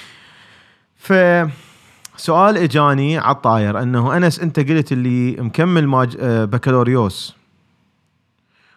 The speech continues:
ودا يطلع جوا الخمسة وستين ألف، يعني معناها مضروب بوري،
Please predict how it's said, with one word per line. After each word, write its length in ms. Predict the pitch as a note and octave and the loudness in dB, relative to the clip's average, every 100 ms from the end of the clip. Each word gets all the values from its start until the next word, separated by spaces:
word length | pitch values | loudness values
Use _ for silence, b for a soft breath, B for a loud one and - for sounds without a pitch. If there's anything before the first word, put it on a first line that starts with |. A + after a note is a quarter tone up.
| _ | _
ودا 160 | B2 B2+ | -4 -2
يطلع 380 | C3 E3+ E3+ B2 | 0 2 2 0
جوا 260 | B2+ D#3 | 0 0
الخمسة 320 | C3 C#3+ C#3 C3 | 0 -2 -2 -2
وستين 380 | A2 A2+ D#3 | -4 -4 -2
ألف، 480 | D#3 F3 A#3 G#3+ - _ _ _ _ _ _ _ _ _ _ _ | -2 -2 -2 -6 -14 _ _ _ _ _ _ _ _ _ _ _
يعني 300 | - A#2+ A#2+ | -6 -4 -2
معناها 380 | A#2+ A2 C3+ D#3 | -2 -2 0 0
مضروب 380 | D#3 A#2+ C3+ D#3+ | 0 0 0 -2
بوري، 280 | A2 F2+ | -2 -4